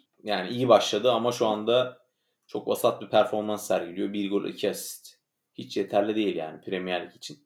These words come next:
Özellikle hani forvetine bel bağlayan Burnley gibi bir takımdan için hiç yeterli değil. Yani ben Matej Vidra'dan da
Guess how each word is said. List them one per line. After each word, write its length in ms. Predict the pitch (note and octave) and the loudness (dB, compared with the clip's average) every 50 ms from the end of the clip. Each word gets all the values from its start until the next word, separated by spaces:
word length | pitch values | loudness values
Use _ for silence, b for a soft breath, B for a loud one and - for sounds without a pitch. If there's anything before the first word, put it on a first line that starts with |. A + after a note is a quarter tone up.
| _ _ _ _ - G2 | _ _ _ _ -18 -12
Özellikle 720 | - G#2+ G#2 G2+ G#2 G#2 G#2 - G#2 G#2 G2+ G2 - - _ _ _ _ _ | -8 -4 0 2 2 2 2 2 2 2 2 2 0 -4 _ _ _ _ _
hani 420 | - G2 F#2 F#2 F#2 F2+ - - _ _ _ _ | -14 -10 -8 -8 -8 -10 -12 -16 _ _ _ _
forvetine 640 | - - - G#2+ G#2+ G#2 G#2+ G2+ - - A#2 A2+ G#2+ | -12 -4 0 0 2 2 0 -2 -2 0 -2 0 4
bel 220 | G#2+ G#2 G#2 G2+ F#2+ | 6 6 6 6 6
bağlayan 460 | G2 F#2+ F#2+ F#2+ F#2+ F#2+ F#2+ F#2+ F#2 | 4 4 4 4 2 0 -2 -2 0
Burnley 300 | G2+ G2+ G2 G2 G2 F#2+ | 0 2 2 0 -2 -4
gibi 200 | F#2+ F#2 F2+ - | -6 -10 -12 -14
bir 100 | _ _ | _ _
takımdan 560 | - G2 - - F#2 F2+ G2+ C#3 E3 E3+ _ _ _ _ _ _ _ _ _ _ - | -8 -8 -8 -8 -10 -8 -8 -8 -10 -12 _ _ _ _ _ _ _ _ _ _ -18
için 300 | G#2+ F#2+ - C3+ D#3 F#3+ | -14 -10 -8 -8 -8 -6
hiç 220 | E3 C#3+ - - A#2 | -8 -8 -2 0 0
yeterli 380 | G2+ - - F#2+ F2+ F2+ F2 | 0 2 2 0 0 0 -2
değil. 240 | - D#3 - - - _ _ _ _ _ _ - | -6 -10 -10 -12 -16 _ _ _ _ _ _ -2
Yani 180 | A2+ G#2+ G#2+ A2+ | 0 0 4 6
ben 180 | C3 C#3 D3 | 6 6 6
Matej 420 | D3+ D3 D3 C#3+ D3 D#3+ E3 D3+ D#3 | 4 4 4 4 4 4 4 4 4
Vidra'dan 520 | E3 D#3 D#3+ E3 D#3+ D3+ D3 C#3 C#3+ C#3 | 4 8 8 10 10 10 8 6 6 4
da 360 | E3 F#3 G3+ - - - - | 4 4 4 4 2 -2 -8